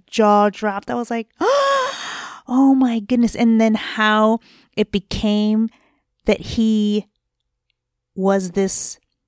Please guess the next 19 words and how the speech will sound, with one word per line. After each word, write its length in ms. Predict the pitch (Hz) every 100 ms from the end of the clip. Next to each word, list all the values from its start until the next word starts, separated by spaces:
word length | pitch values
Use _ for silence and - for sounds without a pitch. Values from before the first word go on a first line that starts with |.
| _ _
man 640 | 185 196 190 185 196 190
wearing 540 | 185 185 185 185 185 180
this 300 | 196 - - _ _ _ _ -
dark 420 | 175 190 - -
cloak 480 | - - 180 196 -
and 220 | 196 190
this 240 | 190 - 185
mask. 800 | 185 180 185 202 240 247 - - _ _ _ _ _ _ _ _ _ _ _ _ _ -
It's 300 | 269 - 262
really, 920 | 247 247 254 247 262 254 262 254 -
it's 160 | 247 -
a 80 | 247
really 400 | 226 247 247 240
good 280 | 233 240
story, 760 | - - - 247 247 247 233 214
and 100 | 214
it's 200 | 214 -
really 400 | 220 247 254 240
intense. 1000 | 226 220 208 - - 226 233 202 - -